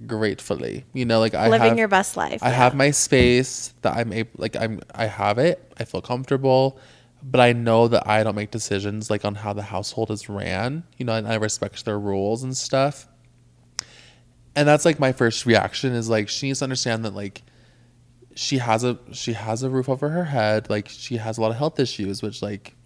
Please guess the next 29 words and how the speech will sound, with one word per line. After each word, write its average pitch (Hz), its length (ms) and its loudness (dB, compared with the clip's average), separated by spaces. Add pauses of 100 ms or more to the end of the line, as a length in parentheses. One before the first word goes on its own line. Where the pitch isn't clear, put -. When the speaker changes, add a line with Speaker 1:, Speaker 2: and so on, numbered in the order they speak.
Speaker 1:
her 127 120 -8
mom 113 240 -2
sounds 110 240 -4
like 104 140 -6
she - 180 -10
is 104 140 -6
supportive 104 720 -6
of 107 180 -10
her 95 300 -6
in 110 200 -10
that. 98 260 -8
Like, 110 160 -10
she - 180 -12
knows 104 180 -8
she - 180 -8
has, 107 220 -8
she's 117 140 -8
understanding 107 640 -8
of 131 140 -6
that. 143 360 -2 (1080)
But 151 140 4
you 151 80 0
can't 151 320 -4
expect - 720 0
to, - 60 -2
like, 120 160 -4
make 104 160 -6
household - 560 -6
decisions, 120 960 -8